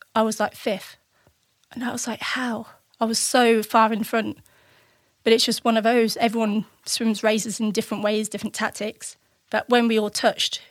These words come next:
it could be a hundredth of a second. And that could be you on a team or off a team. And that was it. I decided to give up, not gonna bother anymore,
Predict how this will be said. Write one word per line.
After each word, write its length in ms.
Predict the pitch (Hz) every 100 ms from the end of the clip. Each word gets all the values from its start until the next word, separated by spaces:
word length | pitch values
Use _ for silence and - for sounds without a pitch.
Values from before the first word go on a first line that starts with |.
| _
it 140 | 220 -
could 120 | 233
be 140 | 220
a 40 | 208
hundredth 440 | - 233 226 -
of 120 | 208
a 60 | 220
second. 520 | - - 226 220 - _ - _ _ _ _
And 100 | 233
that 120 | 214 -
could 120 | 208
be 80 | 226
you 360 | 202 220 214 -
on 120 | 214
a 60 |
team 300 | 208 - 208
or 120 | 214 -
off 160 | 233
a 40 | 220
team. 320 | 214 202 190 _ _ _ _ _ _ _ _ _ -
And 120 | 226 226
that 100 | 220
was 140 | 220
it. 220 | 262 208 - _ _ _ _ _ _ - _ _ _
I 80 | 233
decided 360 | 226 - 240 220
to 80 | 214
give 180 | 254
up, 220 | 254 294 - - - - - _ _ 254
not 180 | 220
gonna 140 | 226 226
bother 300 | 240 233 240
anymore, 440 | 233 233 247 269